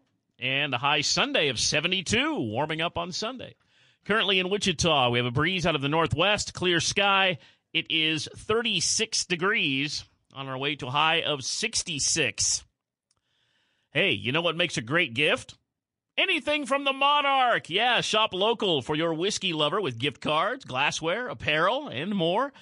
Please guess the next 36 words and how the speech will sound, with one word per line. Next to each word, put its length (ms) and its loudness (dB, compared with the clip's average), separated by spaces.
That's 160 -6
the 80 0
Monarch 560 2
on 240 -2
West 280 -2
Douglas, 420 0
right 180 2
there 180 2
in 100 0
historic 500 0
Delano. 720 2
What 100 -10
a 60 -10
great 220 -6
place 240 -4
to 80 -14
hang 200 -2
out. 240 2
The 120 -2
Monarch. 800 2
It 160 -4
is 180 -2
six 220 -2
forty-nine 840 0
with 100 -10
Steve 280 -6
and 140 -6
Ted 400 0
here 280 -4
on 300 -4
K 280 -4
N 140 0
S 240 -2
S. 480 -2
And, 320 -2
uh, 240 -2